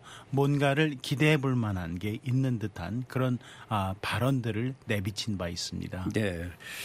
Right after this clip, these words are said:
Speaker 2: 자, 지금 윤국한 기자가 먼저, 어, 분석을 해주셨는데, 에, 이번에는 최원기 기자가 이 북한이 육십 일, 어, 이상 핵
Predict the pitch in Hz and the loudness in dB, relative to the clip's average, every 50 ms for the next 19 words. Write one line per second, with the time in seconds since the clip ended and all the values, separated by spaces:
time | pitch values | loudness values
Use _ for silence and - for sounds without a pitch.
0 | - - - - - - - 147 127 - 156 147 151 151 139 139 151 139 - 165 | -8 -8 -8 -10 -4 0 0 2 2 4 4 4 4 4 4 4 2 4 6 6
1 | 160 151 147 147 139 127 139 139 127 135 131 131 135 123 117 117 110 117 104 101 | 8 8 8 6 4 4 2 2 4 4 6 6 6 6 4 4 2 2 2 2
2 | 104 123 156 175 175 160 113 110 107 107 107 104 104 101 95 - - 123 127 120 | 2 2 0 0 -2 -2 -2 0 0 2 2 0 0 -2 -2 -2 0 0 0 0
3 | 131 120 110 107 101 92 - 123 123 - - 113 - 117 110 101 98 98 98 - | 0 0 0 0 0 0 0 -2 -2 -2 -4 -4 -2 0 0 0 0 0 0 2
4 | 107 90 80 110 165 - - - - - - - - - - 110 110 113 107 135 | 2 2 2 0 -2 -4 -8 -14 -20 -20 -20 -12 -6 -2 0 2 2 2 2 4
5 | 131 127 131 131 135 151 147 139 - - 160 160 151 147 143 147 135 127 113 107 | 4 4 4 4 4 4 4 2 2 2 4 4 4 4 4 4 4 2 2 0
6 | 98 - - 113 110 107 101 98 - 87 78 107 170 - - - - - - - | 0 -2 -2 0 0 0 0 0 0 0 0 0 -2 -4 -8 -14 -18 -18 -18 -20
7 | - - - 135 120 120 113 - - 131 127 - - 165 160 170 180 160 120 110 | -18 -6 -2 0 2 2 2 0 -2 -6 -4 0 4 4 6 6 6 4 4 2
8 | 127 131 - - - 185 170 175 175 160 139 113 90 - - - - 113 113 113 | 0 0 -2 0 0 2 4 6 6 6 6 4 2 -2 -6 -8 -4 -2 0 0
9 | 113 131 127 117 143 143 139 131 127 - - - 180 160 | 0 0 0 2 2 2 2 2 0 -2 -2 0 0 0